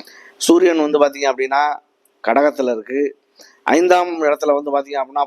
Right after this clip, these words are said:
பூர்வ புண்ணிய ஸ்தானமான சிம்ம வீட்டுல வந்து பாத்தீங்க அப்படின்னா, புதன், சுக்கிரன் ரெண்டு பேருமே இருக்கு. கன்னியில வந்து பாத்தீங்க அப்படின்னா, கேது பகவான் பயணம் செய்றாரு. அதே இது வந்து பாத்தீங்க அப்படின்னா, சனி பகவான் வந்து பாத்தீங்க அப்படின்னா, வக்ரம் பெற்று கும்ப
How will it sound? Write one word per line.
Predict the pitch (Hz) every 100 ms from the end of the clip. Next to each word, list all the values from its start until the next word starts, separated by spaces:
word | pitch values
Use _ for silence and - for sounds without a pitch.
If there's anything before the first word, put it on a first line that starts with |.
| 143
பூர்வ | 151 160 143
புண்ணிய | 139 139 127
ஸ்தானமான | 127 131 131 127 131 135 131 - _ _ - - - -
சிம்ம | 160 185 180
வீட்டுல | 160 143 139
வந்து | 143 135
பாத்தீங்க | 131 135
அப்படின்னா, | 123 127 139 147 143 _ _ _ 123
புதன், | 135 156 156 143 -
சுக்கிரன் | - 120 135 131 - _
ரெண்டு | 113 127
பேருமே | 131 131 127
இருக்கு. | 113 120 139 - _ - - - _ 165
கன்னியில | 185 233 240 214 175
வந்து | 160 165
பாத்தீங்க | 151 143 135
அப்படின்னா, | 127 139 151 156 - _
கேது | 147 165 151
பகவான் | 131 123 127 127
பயணம் | 120 120 123
செய்றாரு. | 120 113 110 120 139 - _ _ - - -
அதே | 147 175
இது | 160 147
வந்து | 143 139
பாத்தீங்க | 139 135
அப்படின்னா, | 127 139 143
சனி | - 143 165
பகவான் | 151 143 135 127
வந்து | 139 131
பாத்தீங்க | 123 123 113
அப்படின்னா, | 113 135 135 107
வக்ரம் | 120 143 151 151 131
பெற்று | 117 - 113 - _ _ _ _ _ - - - _ - - - -
கும்ப | 170 208